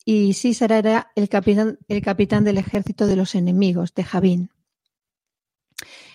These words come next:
Dios les da una, una victoria increíble, dice que empezaron a perseguirlos, empezaron a batallar contra ellos y dice que no quedó ni uno, ni uno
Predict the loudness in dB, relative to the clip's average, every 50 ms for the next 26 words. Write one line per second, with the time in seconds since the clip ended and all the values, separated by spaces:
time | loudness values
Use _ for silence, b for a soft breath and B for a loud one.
0 | B B B B B _ _ _ _ _ _ _ _ 0 4 6 8 8 8 8
1 | 6 4 4 4 4 4 4 4 2 2 0 0 2 2 2 4 2 2 0 -2
2 | -2 _ 2 2 4 4 4 4 4 2 0 0 0 0 2 2 2 2 2 2
3 | 2 0 0 0 -2 -2 0 0 0 0 0 -2 0 0 2 2 2 2 2 2
4 | 0 -2 -2 0 -2 -2 0 0 2 2 2 2 4 4 4 4 2 0 -2 -2
5 | -2 -2 0 0 2 2 2 4 2 2 2 2 2 2 2 2 0 0 0 0
6 | 0 0 0 0 0 0 0 -2 -2 -2 -2 0 2 2 2 2 2 2 2 2
7 | 2 2 2 2 2 4 4 4 4 4 4 0 -2 -6 _ b b b b b
8 | b _ 4 6 8 8 8 8 8 8 6 6 4